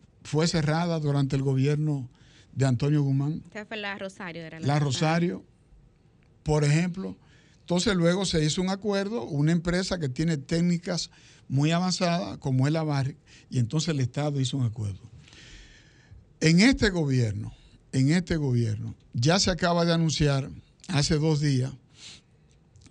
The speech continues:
Speaker 1: que las edes le serán entregadas al sector privado. Lo anunció el director de,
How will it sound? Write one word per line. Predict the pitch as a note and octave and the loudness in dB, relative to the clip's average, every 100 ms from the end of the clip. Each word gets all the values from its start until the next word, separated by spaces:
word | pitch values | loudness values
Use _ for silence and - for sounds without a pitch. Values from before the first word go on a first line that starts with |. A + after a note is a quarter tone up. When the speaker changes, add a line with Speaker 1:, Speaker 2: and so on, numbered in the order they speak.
| - | -16
Speaker 1:
que | - D#3+ G3 | -2 0 2
las | F3 E3+ - - | 2 2 -2 -4
edes | D3+ F3+ C#3+ C#3 C3+ - - | 2 2 2 0 -2 -10 -4
le | C3+ C3 | -2 0
serán | B2+ C#3 | 0 2
entregadas | E3 D#3 C#3+ C#3 C#3 C3+ | 0 0 0 0 0 0
al | B2+ | 0
sector | A#2+ A2 B2+ | -2 -2 -2
privado. | B2 A2 G2 F#2+ G#2+ - _ _ _ _ _ - - _ - | -2 -4 -4 -8 -12 -14 _ _ _ _ _ -20 -20 _ -4
Lo | B2 | 2
anunció | A#2+ A2+ - C#3+ D#3+ | 2 2 0 2 2
el | C#3+ | 2
director | C#3 A#2+ - C#3+ D#3 D3 | 0 0 -2 -2 0 0
de, | C#3 D3+ | -2 -2